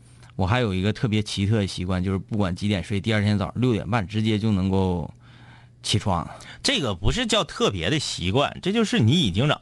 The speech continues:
Speaker 2: 养成一个生物钟了嘛。
Speaker 1: 嗯。
Speaker 2: 人都有生物钟，你就是，嗯，咱，咱这么说好像有点像骂人似的啊，但是我这话糙理儿不糙啊，就是人跟动物没有啥区别。
Speaker 1: 嗯。
Speaker 2: 你看动物，那玩意儿才绝呢，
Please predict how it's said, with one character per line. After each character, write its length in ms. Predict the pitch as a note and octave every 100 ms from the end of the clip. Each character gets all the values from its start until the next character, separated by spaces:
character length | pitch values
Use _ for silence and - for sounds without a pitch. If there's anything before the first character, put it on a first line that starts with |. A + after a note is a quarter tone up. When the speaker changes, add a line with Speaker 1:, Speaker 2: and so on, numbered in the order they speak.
| G2
Speaker 2:
养 220 | G2 D#2
成 140 | F#2 C3
一 100 | D3+
个 100 | E3
生 220 | D3+ D3+
物 60 | D#3+
钟 240 | C3 A2+
了 100 | A#2+
嘛。 240 | F2+ - -
Speaker 1:
嗯。 280 | E3+ D3+ B2+
Speaker 2:
人 480 | G#2+ A2 E3 B3+ C4
都 120 | B3+
有 120 | F3+
生 240 | F2 D3 E3
物 80 | C#3+
钟， 380 | A2 G2 G2+
你 40 | F#2+
就 140 | C#3+
是， 600 | F3+ G3 D#3+ B2+ A2 G#2 B2 - - - - - - -
嗯， 440 | F#2+ F#2 F2+ F2+
咱， 200 | - A#2+ C3
咱 180 | G#2
这 80 | F#3+
么 100 | B3
说 180 | - G3
好 120 | -
像 140 | F#2+ C#3+
有 60 |
点 120 | F#3 -
像 160 | - E3
骂 120 | F#3+
人 240 | F#2 F2
似 100 | G#2+
的 120 | A#2 E2+
啊， 180 | F2 F#2
但 180 | E3 F3+
是 140 | F3+ C#3 G2 - - A#1+ D2+
我 80 | F2+
这 160 | B2
话 220 | A#2 F#3+
糙 160 | F3 E3
理 80 | C#3
儿 100 | G2
不 80 | A2
糙 220 | - E2+
啊， 220 | - E2+ - - - - -
就 120 | F#3
是 320 | G3+ F#3+ D3+ - - -
人 240 | A#2 F3+
跟 160 | A#3 A#3
动 140 | C4+
物 100 | D3
没 140 | A2
有 80 | E3
啥 120 | F#2
区 160 | F#2+ -
别。 240 | F2 - - -
Speaker 1:
嗯。 260 | G3 C#3 G#2
Speaker 2:
你 140 | C3
看 160 | C3 G#3+
动 260 | D#4 D#4 C#3+
物， 160 | F2 G#2 - - -
那 180 | - C#4+
玩 120 | F3+
意 20 |
儿 20 | D3+
才 140 | D#3
绝 300 | - F#2+ F#2
呢， 180 | G2